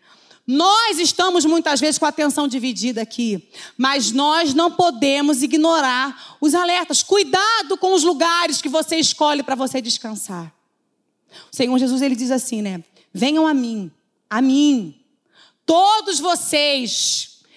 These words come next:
que estão cansados e sobrecarregados, porque sou eu que vou te aliviar." A gente, às vezes, escolhe pra descanso lugares com aparente felicidade,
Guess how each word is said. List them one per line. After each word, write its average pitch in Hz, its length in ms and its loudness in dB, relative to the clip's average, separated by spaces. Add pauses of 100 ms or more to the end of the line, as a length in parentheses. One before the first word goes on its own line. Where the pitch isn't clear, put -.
(140)
que - 80 -2
estão 247 240 0
cansados 208 1000 -6 (360)
e 202 60 -10
sobrecarregados, 180 1000 -8 (400)
porque 240 220 2
sou 254 200 2
eu 247 120 2
que 294 100 -4
vou 247 140 0
te 262 100 -6
aliviar." 220 560 -4 (1300)
A 208 100 -4
gente, 247 220 -4
às 220 160 -2
vezes, 233 560 -2 (340)
escolhe 240 640 0
pra 226 200 -6
descanso 233 840 -4 (360)
lugares 220 600 -2
com 233 140 0
aparente 233 580 -2
felicidade, 214 840 -4